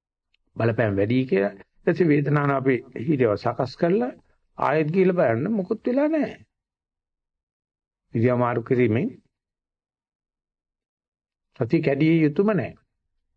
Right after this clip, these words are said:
විශේෂයෙන්ම කැඩෙන්නේ නැහැ කියලා දැනගත්ත දවසේ ලොකු සතුටක් ඇති වෙනවා. මේ සතිය කියන්නේ ප්ලාස්ටිසිටි එකක්. එහෙම අපි හිත විතර කැඩෙන වීදුරු භාණ්ඩයක් නෙවෙයි. අපි හිතන්නේ මේ ඉරියව් වෙනස් වුණොත්, කාලය වෙනස් වෙනකොට, දේශය වෙනස් වෙනකොට, අර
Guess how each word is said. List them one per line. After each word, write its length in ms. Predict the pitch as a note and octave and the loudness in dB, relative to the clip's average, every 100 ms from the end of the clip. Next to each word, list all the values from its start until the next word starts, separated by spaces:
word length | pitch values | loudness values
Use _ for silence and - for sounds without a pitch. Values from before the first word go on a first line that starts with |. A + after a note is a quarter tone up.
| _ _ _ _ A#2 | _ _ _ _ -2
විශේෂයෙන්ම 520 | A2+ D3 D3+ G3 G3 | 2 2 2 0 0
කැඩෙන්නේ 460 | C#3 C#3+ D3+ B2+ | -2 0 0 0
නැහැ 240 | A#2+ C3 D3+ | 0 0 0
කියලා 220 | F3 F3+ | 0 2
දැනගත්ත 360 | F#3+ G3 G3+ A3 | 2 0 0 0
දවසේ 440 | F3 A2+ A2+ F#3+ | 2 0 2 0
ලොකු 360 | G#3+ D#3+ - G3+ A#3+ | 0 -4 -2 0 2
සතුටක් 460 | C#4+ E3+ E3+ D#3+ - | 0 -2 -4 -6 -2
ඇති 180 | D#3 D3 | -4 0
වෙනවා. 200 | G#2+ B2+ | 0 0
මේ 120 | E3 | -2
සතිය 360 | C3 B2+ D3 D3 | -2 -4 -2 -2
කියන්නේ 380 | C#3+ G3 F3+ F3 | 0 0 0 0
ප්ලාස්ටිසිටි 760 | D#3+ D3+ D3+ A#3+ - A#2+ B2 G#2+ | 0 -2 -2 -4 -4 -2 -2 0
එකක්. 240 | A#2 - | -2 0
එහෙම 260 | C#3+ D#3+ G#3 A3 _ _ _ - | 0 0 -2 -6 _ _ _ -10
අපි 220 | A#2+ D3 | -4 0
හිත 140 | D3+ D3+ | 0 0
විතර 300 | D3+ F3+ E3+ | 0 0 0
කැඩෙන 300 | D3 D3 E3 | 0 2 2
වීදුරු 280 | D3+ E3 | 2 2
භාණ්ඩයක් 380 | E3 F3 F#3 F#3+ | 2 0 0 0
නෙවෙයි. 260 | C3 E2 - _ _ _ _ _ _ _ _ - | 0 -2 -8 _ _ _ _ _ _ _ _ -12
අපි 180 | A2+ E3 | -2 -2
හිතන්නේ 520 | E3+ D3 C3+ B2+ D3+ | 0 -2 -2 0 2
මේ 200 | D3 C#3 | 2 0
ඉරියව් 360 | - C3 C3+ B2 | 0 0 2 2
වෙනස් 280 | A#2+ A#2 - | 0 -2 -4
වුණොත්, 280 | A#2 C3 | -4 -4
කාලය 320 | C3+ C3 C3 C3 | -2 -2 0 0
වෙනස් 280 | B2 A2+ | 0 -4
වෙනකොට, 300 | - A2 B2+ | -4 -2 0
දේශය 260 | C3 B2+ D3+ | 2 2 2
වෙනස් 260 | C3+ C3 - | 0 -2 -4
වෙනකොට, 220 | A#2+ A2+ | -4 -2
අර 120 | C3 | -2